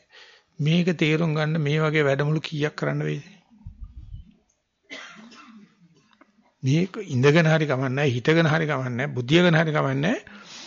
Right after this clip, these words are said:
මේක මේ තියෙන විදියට බලලා ඒක දිහා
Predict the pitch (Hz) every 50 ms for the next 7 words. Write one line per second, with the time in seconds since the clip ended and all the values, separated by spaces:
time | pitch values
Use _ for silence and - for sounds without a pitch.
0 | - - - - - - - - - _ - 226 165 160 165 175 185 160 165 170
1 | 165 170 - 151 147 147 156 170 185 180 170 147 165 170 160 175 156 151 127 123
2 | 135 170 185 165 143 139 - 151 151 165 156 170 190 185